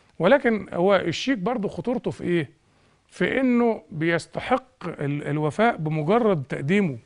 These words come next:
حتى لو مؤرخ لبعد سنة، بشرط ما يكونش مسطر. يعني لو انا مضيت شيك النهارده وكتبت تاريخ استحقاقه بعد سنة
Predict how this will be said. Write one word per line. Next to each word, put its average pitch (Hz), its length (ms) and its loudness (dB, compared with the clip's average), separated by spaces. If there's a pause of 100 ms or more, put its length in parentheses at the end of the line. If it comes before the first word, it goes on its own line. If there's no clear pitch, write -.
(100)
حتى 214 320 -2
لو 185 80 0
مؤرخ 175 480 -2
لبعد 151 280 0
سنة، 151 300 -2 (520)
بشرط 180 320 -2
ما 175 100 0
يكونش 196 260 -6
مسطر. 190 440 -4 (800)
يعني 147 200 -6
لو 151 240 -4
انا 202 120 0
مضيت 180 280 -4
شيك - 200 -6
النهارده 160 440 0
وكتبت 156 640 -4
تاريخ 165 300 -6
استحقاقه - 580 -8
بعد 135 220 -6
سنة 180 300 -2